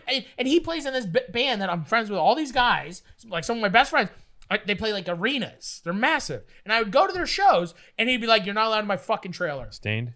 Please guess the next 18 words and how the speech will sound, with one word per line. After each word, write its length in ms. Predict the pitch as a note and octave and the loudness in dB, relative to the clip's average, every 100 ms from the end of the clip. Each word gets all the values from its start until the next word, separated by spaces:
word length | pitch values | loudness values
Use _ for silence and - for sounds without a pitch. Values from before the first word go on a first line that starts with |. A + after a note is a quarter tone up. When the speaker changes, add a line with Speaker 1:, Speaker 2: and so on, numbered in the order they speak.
| - | -6
Speaker 1:
And, 140 | G3+ A3 C4 | -4 -2 0
and, 180 | A#3 | 0
and, 260 | F#3+ G#3+ G3+ - - | 2 0 0 -6 -2
and, 120 | A#3 A3+ C4 | -2 2 6
and 120 | C4+ | 8
I 80 | D4+ | 10
had 200 | E4 E4+ | 8 4
to 60 | D4+ | 4
have 180 | E4 | 4
a 60 | C#4 | 2
sit 300 | - A#4+ B4+ | 0 -2 4
down 260 | G#4 D#4+ B3+ | 4 4 2
with 140 | A#3 | 2
him, 220 | A3 B3 - - | 2 0 -6 0
like, 240 | C#4 - - | 2 2 -4
three 300 | D#4+ G4 G4 | 2 2 4
years 500 | F#4+ G4+ G4 F4+ D4+ | 4 6 6 2 2
later 600 | D#4 A#4 G4+ F3+ F#3+ | 6 6 8 6 2